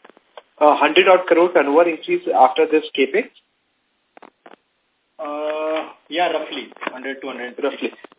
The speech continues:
Speaker 1: Yeah. But if we just look at the, like, the asset turn, uh, it's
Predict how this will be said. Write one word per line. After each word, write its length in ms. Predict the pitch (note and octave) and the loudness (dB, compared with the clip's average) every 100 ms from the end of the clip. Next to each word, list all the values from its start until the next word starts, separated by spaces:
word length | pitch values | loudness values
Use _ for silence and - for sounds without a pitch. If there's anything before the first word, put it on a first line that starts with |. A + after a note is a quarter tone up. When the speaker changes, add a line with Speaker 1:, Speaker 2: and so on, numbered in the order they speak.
| _ _ - - - | _ _ -20 -20 -2
Speaker 1:
Yeah. 220 | D#4 A#2+ - - _ _ D3 | 2 2 -2 -18 _ _ 4
But 240 | F#3 - - - - | 4 4 -12 -14 -6
if 120 | - - | -4 -2
we 240 | C4 B3+ | -4 -2
just 240 | A#3+ A#3+ - | -2 -2 -2
look 180 | F3+ A3+ | 0 2
at 180 | G#3+ | 2
the, 260 | A#3 A3+ F#3 | 4 4 4
like, 280 | D3+ D#3+ - | 2 0 2
the 100 | F3 - | -2 0
asset 300 | - - C#3+ | 0 0 4
turn, 320 | F3 C3 A2+ - _ _ - | 4 4 0 -10 _ _ -4
uh, 240 | C3+ B2 - - | 0 0 -2 -6
it's 180 | C#3+ | -6